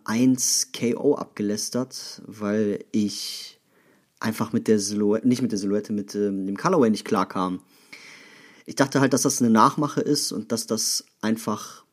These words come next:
ein Chicago Colorway ist, wo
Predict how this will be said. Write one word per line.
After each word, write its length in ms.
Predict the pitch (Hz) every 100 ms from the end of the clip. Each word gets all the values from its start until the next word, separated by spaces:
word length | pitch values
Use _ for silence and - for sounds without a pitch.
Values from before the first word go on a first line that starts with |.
| _ -
ein 400 | 113 104 101 101 _
Chicago 380 | - - 123 147
Colorway 420 | 143 139 139 139
ist, 420 | 135 147 - - -
wo 760 | 117 101 110 113 113 113 -